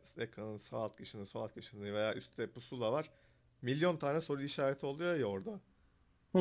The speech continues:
Speaker 2: hı.
Speaker 1: Ondan ona koşuyorsun, ondan ona koşuyorsun. Bu daha doğal bir yönlendirme şekli. Ki bunda da map'i, hani ana map'i açıp baktığında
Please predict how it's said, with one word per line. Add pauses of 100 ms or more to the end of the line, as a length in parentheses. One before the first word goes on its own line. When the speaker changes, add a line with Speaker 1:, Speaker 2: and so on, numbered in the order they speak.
Speaker 2:
hı.
Speaker 1:
Ondan
ona
koşuyorsun,
ondan
ona
koşuyorsun.
Bu
daha
doğal
bir (960)
yönlendirme
şekli.
Ki
bunda
da
map'i,
hani
ana
map'i
açıp (200)
baktığında